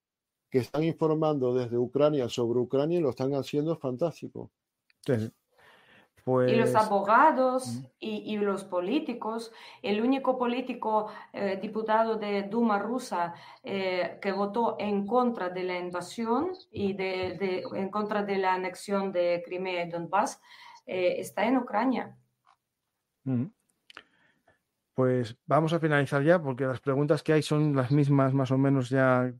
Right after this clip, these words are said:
Speaker 2: que los hice, están repitiéndose. Paco, ¿dónde puedo ver ese vídeo propaganda patriótica rusa? Pues os lo pongo en Telegram, eh, os pongo ahora mismo el Telegram de Bellum Artis.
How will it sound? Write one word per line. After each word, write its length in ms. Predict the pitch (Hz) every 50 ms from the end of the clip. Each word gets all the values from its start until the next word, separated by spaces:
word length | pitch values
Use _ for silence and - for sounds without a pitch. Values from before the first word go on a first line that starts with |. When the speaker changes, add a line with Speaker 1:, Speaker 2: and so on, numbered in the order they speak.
| _ _
Speaker 2:
que 120 | - 127 123
los 200 | 123 113 - -
hice, 360 | 165 165 - 180 180 - - _ _ _ _
están 340 | _ - - 131 131 139 139
repitiéndose. 720 | 131 131 120 123 135 120 - 156 160 165 170 165 - 180 170
Paco, 340 | 165 - - 170 170 - 175
¿dónde 200 | 170 170 185 180
puedo 320 | 175 - 190 185 180 175
ver 140 | 175 175 170
ese 180 | 160 - 170 160
vídeo 280 | 160 175 170 170 160
propaganda 580 | 143 147 139 135 147 143 151 160 165 160 151 - _ _
patriótica 540 | - 147 127 - 151 160 147 156 147 143 139
rusa? 360 | 127 135 127 - - 117 113 _ _
Pues 140 | - 110 131
os 140 | 139 113
lo 140 | 120 131 120
pongo 220 | - 156 151 165 160
en 140 | 156 143
Telegram, 540 | _ - 151 147 151 143 139 139 143 160 180 - _ _ _ - _ _ _ _ _ _ _ _ _ _ -
eh, 80 | 139 131
os 140 | 127 117 -
pongo 240 | - 139 143 156 151
ahora 180 | 147 151 147
mismo 360 | 147 147 139 139 139 139 135 131
el 120 | 131 127
Telegram 540 | - 143 139 139 131 135 131 131 131 131 127
de 80 | 123
Bellum 260 | 127 131 127 131 131 143
Artis. 380 | 156 151 - - 165 - _